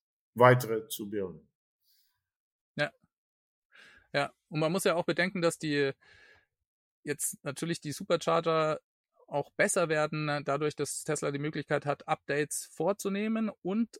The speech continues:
Speaker 2: auch, dass die Batterietechnologie ja weiter
Speaker 1: Ja, ja,
Speaker 2: sich
Speaker 1: ja.
Speaker 2: entwickelt, dadurch die Autos schneller laden und dann kürzer stehen.
Speaker 1: Ja, das und es wird auch, äh, interessant, um das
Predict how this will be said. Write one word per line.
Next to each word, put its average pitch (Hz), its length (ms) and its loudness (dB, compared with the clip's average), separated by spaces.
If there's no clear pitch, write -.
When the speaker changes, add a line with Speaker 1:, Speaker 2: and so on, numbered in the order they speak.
Speaker 2:
auch, 160 360 0
dass - 440 -6
die 143 180 -8
Batterietechnologie 139 1200 -4
ja 117 160 -2
weiter 117 280 0
Speaker 1:
Ja, 120 220 2
ja, 87 140 -4
Speaker 2:
sich - 20 -4
Speaker 1:
ja. 85 100 -6
Speaker 2:
entwickelt, 165 520 -4
dadurch 143 280 -2
die 151 140 -4
Autos 151 280 0
schneller 151 240 2
laden 214 260 4
und 185 80 0
dann 175 160 2
kürzer 170 360 0
stehen. 135 460 -4
Speaker 1:
Ja, - 180 0
das 123 640 4
und 139 340 0
es - 180 -2
wird 117 320 -2
auch, 113 420 2
äh, 104 300 -6
interessant, 107 800 -4
um 120 440 -6
das - 440 -4